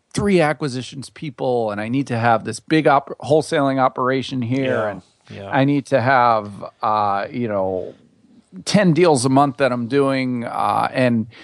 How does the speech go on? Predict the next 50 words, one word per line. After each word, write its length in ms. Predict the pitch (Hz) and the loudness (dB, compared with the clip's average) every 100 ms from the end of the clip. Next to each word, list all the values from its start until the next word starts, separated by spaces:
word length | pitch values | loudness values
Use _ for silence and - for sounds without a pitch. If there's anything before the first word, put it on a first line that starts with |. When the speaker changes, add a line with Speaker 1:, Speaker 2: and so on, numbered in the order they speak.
| - - - _ | -20 -20 -20 _
Speaker 1:
and 120 | 151 | 2
then 120 | 160 143 | 4 4
I 80 | |
look 240 | 131 196 247 | 4 2 0
at 100 | 165 | -2
it 20 | |
and 80 | 135 | -4
I 60 | 139 | -8
say, 120 | 175 | -12
"Well, 220 | 175 277 | -6 -4
I 60 | 180 | -4
got 260 | 151 147 | -6 -6
my 220 | 139 135 | -6 -6
new 140 | 131 151 | -4 -6
construction 540 | 135 117 135 123 143 | -8 -4 -2 0 0
deals 280 | 127 127 110 | 2 2 2
going 260 | 131 117 117 | 0 2 4
on 220 | 117 117 | 2 2
or 40 | |
whatever, 460 | 117 117 120 127 120 | 2 4 4 4 2
and 240 | 107 101 - - _ - | 2 -2 -6 -20 _ -4
that 220 | 131 131 | 0 2
provides 420 | - 120 123 123 | 2 4 4 2
a 60 | 120 | -2
nice 280 | 113 120 - | -2 -2 0
income, 720 | 123 117 127 123 120 120 113 | 2 2 2 2 2 0 -4
and, 320 | 101 101 95 95 _ _ _ | -4 -8 -10 -16 _ _ _
um, 540 | 123 113 113 110 117 - | 0 2 4 2 -2 -8
you 160 | 131 | -6
know, 80 | 123 | -2
I 140 | 113 117 | -2 -2
do 100 | 120 | -2
my 140 | 113 | 0
wholesales, 920 | 107 123 - 131 120 113 113 110 104 - | 0 0 0 0 2 2 2 -2 -6 -6
uh, 240 | - 135 | -4 -4
in 140 | 135 110 | -2 -2
my 160 | 104 | -2
different 320 | 101 123 - | -2 -4 -2
markets 640 | 131 151 165 160 139 123 - | 2 2 2 2 2 0 -6
and 80 | 110 | -10
my 80 | 101 | -6
wholesales 760 | 131 156 - 147 139 123 107 | -2 -2 -2 0 2 2 -4
here, 580 | - 196 180 170 151 139 | -6 0 2 4 2 0
and 340 | - 120 117 | -2 -4 -6
it 240 | - 139 135 | -6 -6 -4
produces 460 | 160 139 127 151 | -2 -2 -4 0
a 80 | 135 | 0
great 240 | 131 147 139 | 2 2 2
income. 340 | 113 107 113 | 0 0 -2
So 280 | - 147 | 0 0